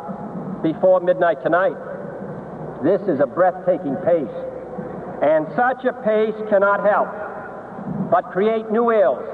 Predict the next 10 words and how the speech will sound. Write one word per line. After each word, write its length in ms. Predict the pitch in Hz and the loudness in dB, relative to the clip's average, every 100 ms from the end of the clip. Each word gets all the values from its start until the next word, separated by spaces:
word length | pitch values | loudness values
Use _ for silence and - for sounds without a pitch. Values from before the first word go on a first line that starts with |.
| 113 - - - - - - - - | -8 -8 -8 -10 -12 -12 -14 -2 0
as 160 | 165 | 2
it 180 | 196 196 | 2 0
dispels 520 | 180 - 196 180 170 | -6 0 4 4 4
old. 1300 | 175 180 147 - - - - - - - - - - | 4 4 2 -2 -6 -6 -8 -8 -10 -10 -12 -8 0
New 260 | 190 254 | 2 4
ignorance, 440 | 247 214 208 170 - - - - - | 2 2 4 4 0 -8 -8 -8 -2
new 180 | 208 247 | 0 0
problems, 520 | - 170 170 160 - - - - - - - - | 2 4 4 0 -10 -12 -12 -14 -14 -14 -14 -2
new 180 | 180 226 | 0 2
dangers. 500 | 185 208 202 131 - | 2 2 0 -2 -4